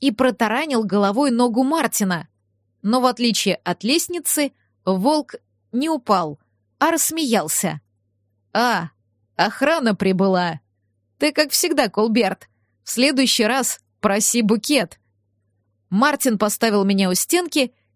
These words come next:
и, бережно расправляя пучок привядшей травы, направился к лестнице. Вер зарычал, я отрицательно покачала головой. Отправила импу грёзу с многоножкой.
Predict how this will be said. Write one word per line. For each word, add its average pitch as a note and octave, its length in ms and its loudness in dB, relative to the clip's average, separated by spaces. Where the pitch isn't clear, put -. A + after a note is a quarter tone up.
и, B3+ 120 2
бережно A#3+ 640 2
расправляя A3+ 580 0
пучок A#3 500 -2
привядшей A3 600 0
травы, G3 540 0
направился D4 680 0
к - 80 -4
лестнице. F#3+ 720 0
Вер A3+ 420 2
зарычал, G#3+ 680 0
я F#3+ 260 0
отрицательно B3+ 920 -2
покачала G3+ 540 0
головой. G#3+ 600 0
Отправила C#4 540 0
импу C#4+ 600 -2
грёзу C4 460 2
с - 120 -2
многоножкой. B3+ 920 -2